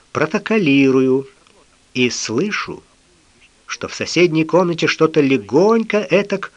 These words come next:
шумнуло. Не особенно и громкий звук, вовсе не похоже, будто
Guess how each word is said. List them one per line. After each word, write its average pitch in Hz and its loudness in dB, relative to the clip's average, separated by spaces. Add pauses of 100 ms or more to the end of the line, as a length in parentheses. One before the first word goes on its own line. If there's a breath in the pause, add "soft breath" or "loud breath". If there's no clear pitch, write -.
(140 soft breath)
шумнуло. 117 -2 (1120)
Не 233 0
особенно 233 4
и 233 6
громкий 175 2
звук, 104 -8
вовсе 160 2
не 180 4
похоже, 190 2
будто 131 -2